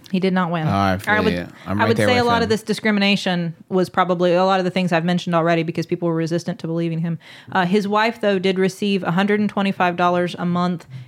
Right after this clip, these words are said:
Speaker 1: in pension, uh, in perpetuity in recognition of his service.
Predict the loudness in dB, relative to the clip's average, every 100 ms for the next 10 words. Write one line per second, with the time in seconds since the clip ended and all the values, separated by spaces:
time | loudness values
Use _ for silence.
0 | -8 -6 -2 0 0 2 0 -2 -4 _
1 | _ _ _ _ _ _ _ 2 2 2
2 | 0 0 -2 0 2 4 4 2 2 0
3 | 0 -2 -2 -2 -4 -4 -6 -8 -4 -4
4 | -2 -4 -6 -14